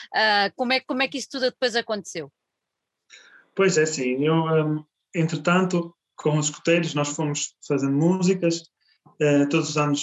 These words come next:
Speaker 2: fazíamos várias músicas para o imaginário que tínhamos esse ano.
Speaker 1: Uhum.
Speaker 2: E, hum, e fomos compondo, compondo com os escuteiros em si, não é? E fizemos até um álbum em dois mil e quinze, nós e os escuteiros, não é?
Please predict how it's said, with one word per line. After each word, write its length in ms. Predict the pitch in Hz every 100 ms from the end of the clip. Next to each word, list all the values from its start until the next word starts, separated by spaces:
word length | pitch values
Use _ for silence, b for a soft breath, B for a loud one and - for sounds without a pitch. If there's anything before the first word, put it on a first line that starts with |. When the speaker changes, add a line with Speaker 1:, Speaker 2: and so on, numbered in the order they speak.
| -
Speaker 2:
fazíamos 340 | 139 139 135
várias 280 | 135 135 131
músicas 420 | 147 160 - 143
para 260 | - 131 131
o 40 |
imaginário 480 | 127 131 - 131 127
que 60 | -
tínhamos 360 | 135 131 131 123
esse 240 | 120 165
ano. 260 | 165 165 160 160 -
Speaker 1:
Uhum. 360 | 175 160 160 196 _ _
Speaker 2:
E, 160 | 170 151 160
hum, 500 | 156 156 156 156 156 -
e 40 | 175
fomos 200 | 202 190
compondo, 460 | 185 208 214 202
compondo 480 | 190 170 196 190 180
com 160 | - 208
os 80 | 170
escuteiros 380 | - 190 175 151
em 100 | 147
si, 260 | - 107
não 120 | 117 131
é? 60 |
E 80 | 143
fizemos 300 | 165 165 160
até 140 | 160 160
um 140 | 160
álbum 240 | 165 165
em 40 | 165
dois 140 | 160
mil 120 | 156
e 60 | 147
quinze, 420 | - 175 170 - _ _
nós 200 | 196 214
e 40 | 190
os 40 |
escuteiros, 520 | 175 - - - - -
não 80 |
é? 120 | 135